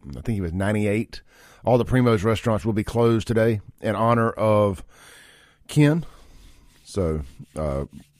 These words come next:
uh, a, a, a Jackson icon, I mean, I don't think that's putting it lightly, has passed away. Uh,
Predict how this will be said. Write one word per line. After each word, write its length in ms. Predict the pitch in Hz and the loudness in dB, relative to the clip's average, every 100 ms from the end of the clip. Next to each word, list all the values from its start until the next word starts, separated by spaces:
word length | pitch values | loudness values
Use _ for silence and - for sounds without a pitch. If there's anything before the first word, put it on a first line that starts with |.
| _ _ - - | _ _ -18 -12
uh, 240 | 80 78 76 _ - | -10 -8 -10 _ -12
a, 200 | - 101 | -6 -4
a, 240 | - 107 101 | -4 -4 -2
a 40 | |
Jackson 380 | 113 127 135 127 | 4 4 4 2
icon, 520 | 117 120 120 127 117 - _ _ _ _ | 2 2 0 -2 -6 -14 _ _ _ _
I 120 | - 98 | -4 -2
mean, 120 | 104 | 0
I 80 | 104 | 0
don't 180 | 110 | 0
think 140 | 113 107 | 0 0
that's 140 | 110 | -2
putting 240 | - 127 113 | 0 0 0
it 100 | 85 | -2
lightly, 460 | 95 101 110 113 - _ _ - - - - _ | -2 -2 -4 -6 -10 _ _ -20 -20 -20 -20 _
has 180 | 107 107 | -4 0
passed 340 | 127 117 - | 2 2 0
away. 300 | 120 117 120 - _ _ _ - | 0 0 -2 -10 _ _ _ -10
Uh, 160 | 67 | -8